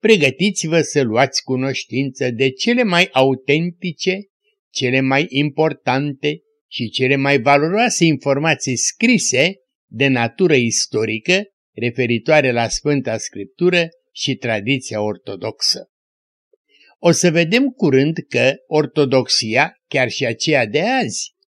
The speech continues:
nu recunoaște ca tradiție ortodoxă nicio informație care nu are corespondentul în Sfânta Scriptură scrisă.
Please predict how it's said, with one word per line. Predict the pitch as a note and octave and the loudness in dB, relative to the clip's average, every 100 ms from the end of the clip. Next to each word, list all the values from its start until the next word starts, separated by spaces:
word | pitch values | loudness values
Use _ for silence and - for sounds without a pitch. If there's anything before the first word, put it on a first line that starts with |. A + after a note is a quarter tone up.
| _ | _
nu | - C#4+ | -4 2
recunoaște | A3+ B2+ - B2 B2+ B2 - A#2+ | 4 2 0 -2 0 -2 -4 -2
ca | C#3 B2 | 0 0
tradiție | A#2+ A2+ A2 C3 - C3 | -2 -2 0 -2 -2 -2
ortodoxă | A#2+ - G#2+ A2+ F#3 - F3 D#3+ _ _ - | -2 -4 -6 -2 0 0 -2 -2 _ _ -10
nicio | G2+ E3 F3+ G#3 | -2 -2 2 4
informație | A3+ G3+ - C#3 A2+ G2 F#2+ - C3 D#3+ G3 _ _ _ | 4 2 0 0 0 -4 -8 -8 -4 -2 -4 _ _ _
care | C3+ A2+ G2+ A#2+ E3 E3+ _ - | 0 0 0 0 0 -2 _ -4
nu | D#3 B3+ C4 - | 2 2 2 0
are | C3+ A#2+ C#3 E3 | 2 4 4 0
corespondentul | - C#3+ C3 B2+ - B2 G#2 A2+ D#3+ E3 F3+ E3 E3 - | 0 0 2 0 -4 -6 -4 -2 -2 -2 0 0 0 -4
în | B2+ A#2+ | -2 -2
Sfânta | - - B2 D#3+ D3+ D3 C3+ | -6 -6 -4 -4 -2 -2 -2
Scriptură | - - B2+ A2 - G2 A#2 | -4 -4 -4 -4 -10 -10 -8
scrisă. | - - - C4+ A3 - | -8 -6 0 0 0 -6